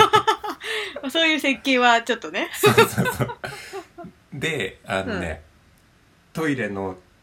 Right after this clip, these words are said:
Speaker 2: 天井に梁ががっつり通ってるから、
Speaker 1: うん。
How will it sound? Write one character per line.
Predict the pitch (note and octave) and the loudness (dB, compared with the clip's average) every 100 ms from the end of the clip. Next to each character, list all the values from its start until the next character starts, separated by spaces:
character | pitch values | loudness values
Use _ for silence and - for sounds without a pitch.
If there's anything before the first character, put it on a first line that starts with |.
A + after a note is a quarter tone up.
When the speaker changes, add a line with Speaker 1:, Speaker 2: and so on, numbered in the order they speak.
| _ _ _ _ _ _ _ _ _ _ | _ _ _ _ _ _ _ _ _ _
Speaker 2:
天 | - A#2+ A#2 | -4 -2 -2
井 | A2 G#2+ | -4 -4
に | G#2+ | -4
梁 | - B2+ | -2 0
が | C#3 G2 E2 - | 0 -2 -4 -8
が | F#2+ | -8
っ | - | -8
つ | - | -4
り | A#2+ | -4
通 | - F#2 | -2 -4
っ | |
て | - F2+ | -4 -10
る | D#2 | -10
か | - | -6
ら、 | E2 D#2 - - | -4 -4 -8 -14
Speaker 1:
う | A3 | -10
ん。 | F#3+ | -10